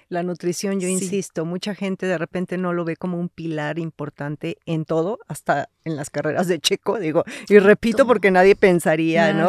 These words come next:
Speaker 2: Nadie.
Speaker 1: que, que él necesita, pero en todo. Y ahora que está tan de m-, pues, a ver, no es, no es de moda, es una tendencia y
Speaker 2: Ujú.
Speaker 1: hay muchas razones por las que sí tenemos que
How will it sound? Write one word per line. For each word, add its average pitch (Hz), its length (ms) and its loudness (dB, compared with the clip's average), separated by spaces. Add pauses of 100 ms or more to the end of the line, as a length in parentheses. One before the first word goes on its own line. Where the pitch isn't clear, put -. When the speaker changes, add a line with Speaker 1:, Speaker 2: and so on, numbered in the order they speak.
Speaker 2:
Nadie. 170 40 -12
Speaker 1:
que, 165 300 0
que 165 180 0
él 170 100 -2
necesita, 160 380 -6
pero 160 220 -6
en 160 100 -4
todo. 156 340 -4 (420)
Y 277 120 0
ahora 349 260 6 (120)
que - 80 -2
está - 380 -2 (160)
tan 233 480 0
de 202 80 2
m-, 185 360 -2
pues, 262 220 -8
a 233 60 -2
ver, 208 180 -6
no 247 100 -4
es, 240 120 -10
no 233 120 -2
es 247 80 -4
de 254 80 -4
moda, - 220 -8
es - 160 -8
una 220 180 0
tendencia 196 880 2
y 214 100 0
Speaker 2:
Ujú. 165 80 2
Speaker 1:
hay 170 100 0
muchas 180 340 0
razones 170 320 -4
por 165 140 -14
las 143 160 -10
que 143 120 -14
sí - 220 -4
tenemos 165 460 -8
que 180 220 -4